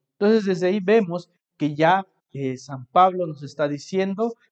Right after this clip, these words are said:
que Jesucristo es realmente ese sumo sacerdote, ese sacerdote de la nueva alianza, que es víctima, sacrificio y altar. Y bueno, este día también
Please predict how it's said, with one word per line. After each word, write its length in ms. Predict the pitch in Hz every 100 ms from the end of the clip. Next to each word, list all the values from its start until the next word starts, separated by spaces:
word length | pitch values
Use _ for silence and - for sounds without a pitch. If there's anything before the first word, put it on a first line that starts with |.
| _
que 140 | 156 135
Jesucristo 680 | 190 190 202 165 156 151 151
es 100 | 156
realmente 680 | 147 156 160 160 160 160
ese 300 | 170 165 -
sumo 540 | - - 233 240 214 -
sacerdote, 760 | - 135 123 135 135 135 131 151
ese 200 | 151 160 -
sacerdote 680 | - 165 160 151 165 170 185
de 100 | 156
la 180 | 135 131
nueva 420 | 147 151 156 156 _ - -
alianza, 640 | 135 160 214 208 214 208 _ _ -
que 80 | 165
es 160 | 160 147
víctima, 720 | 156 170 - 185 185 190 _ _
sacrificio 960 | 156 - 139 127 165 160 - 165 160 _ _ -
y 160 | 147
altar. 560 | 135 127 120 135 127 131 _ _ _ _ -
Y 120 | 170
bueno, 400 | 196 294 269 - _ _
este 260 | 160 160 226
día 360 | 202 214 220 -
también 600 | 147 156 156 170 196